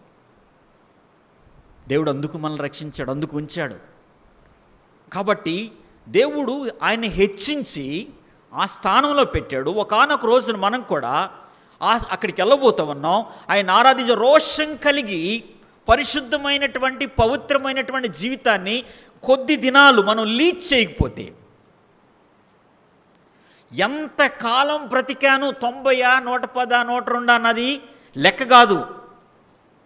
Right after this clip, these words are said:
దేవుని కోసం ఎలా బ్రతికా, నెల, రెండు నెలల, సంవత్సరాల కొద్ది ప్రభు కోసం ఎలా జీవించా.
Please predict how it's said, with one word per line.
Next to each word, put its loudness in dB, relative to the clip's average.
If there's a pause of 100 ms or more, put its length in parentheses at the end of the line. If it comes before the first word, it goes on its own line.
(640)
దేవుని -6
కోసం -8
ఎలా -4
బ్రతికా, -8 (1500)
నెల, -2
రెండు -8
నెలల, -4
సంవత్సరాల -8
కొద్ది -12 (480)
ప్రభు -4
కోసం -6
ఎలా -4
జీవించా. -10